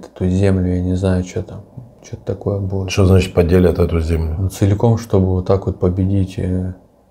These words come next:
Speaker 1: всю эту войну. Это, во-первых, надо много будет времени, очень много.
Speaker 2: Так и
Speaker 1: Это
Speaker 2: так
Speaker 1: будет,
Speaker 2: уже
Speaker 1: это будет,
Speaker 2: два с половиной года.
Speaker 1: это будет и еще страшнее будет война.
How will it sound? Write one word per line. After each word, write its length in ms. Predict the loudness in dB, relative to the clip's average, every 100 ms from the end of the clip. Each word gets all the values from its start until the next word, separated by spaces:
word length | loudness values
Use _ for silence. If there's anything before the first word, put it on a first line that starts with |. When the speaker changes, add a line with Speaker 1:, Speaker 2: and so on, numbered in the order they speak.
| _ _ _ _ _ _ _ _ _ _ _
Speaker 1:
всю 200 | -6 -4
эту 220 | 0 0
войну. 480 | 2 2 2 0 -4 -14 -20 _ -14
Это, 200 | -4 0
во-первых, 440 | 0 2 2 4
надо 240 | 2 4 4
много 320 | 4 4 4
будет 240 | 2 2
времени, 480 | 4 4 4 2 0
очень 400 | 0 -2 -4 -4
много. 340 | -2 -4 -6 -14 _ _
Speaker 2:
Так 140 | -2
и 60 | 2
Speaker 1:
Это 100 | 2
Speaker 2:
так 140 | 2
Speaker 1:
будет, 80 | 2 4
Speaker 2:
уже 100 | 4
Speaker 1:
это 200 | 2 0
будет, 200 | 4 4
Speaker 2:
два 120 | 4
с 60 |
половиной 360 | 2 2 4 4
года. 200 | 4 4
Speaker 1:
это 220 | 2 2
будет 360 | 2 2 0 -2
и 40 | -2 -2 -2 -4
еще 260 | -6 -2 -2
страшнее 560 | 0 0 0 2 2
будет 320 | 2 -2 -4 -2
война. 380 | -2 -2 -6